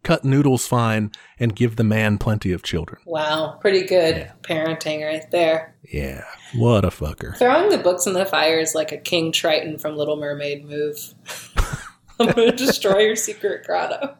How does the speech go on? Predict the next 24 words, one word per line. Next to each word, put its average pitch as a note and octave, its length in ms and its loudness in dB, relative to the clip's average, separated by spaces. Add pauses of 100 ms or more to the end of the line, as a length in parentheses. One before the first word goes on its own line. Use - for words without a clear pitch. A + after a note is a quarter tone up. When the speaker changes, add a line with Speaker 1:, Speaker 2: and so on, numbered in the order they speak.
(440)
Speaker 1:
Yeah. C3+ 420 4 (480)
<laughs> - 400 -6
Speaker 2:
That's G3 180 -2
pretty F3+ 260 -2
shitty. A#2+ 600 -2
Speaker 1:
Uh, G2+ 300 -2
he A#2 140 -2
sucked. - 340 -4 (120)
Speaker 2:
Yeah. D#3+ 500 -4
So B3 360 4
she B3 220 0
kinda D4 220 2
took C4 180 2
it A3 60 4
on G3 160 4
herself F3+ 840 -2
to F#3 100 -4
study, F3 540 0 (400)
and, D3+ 320 2
um, C#3+ 280 0
she F3+ 120 0
ended D#3+ 180 2
up - 160 0
discovering C#3+ 640 -2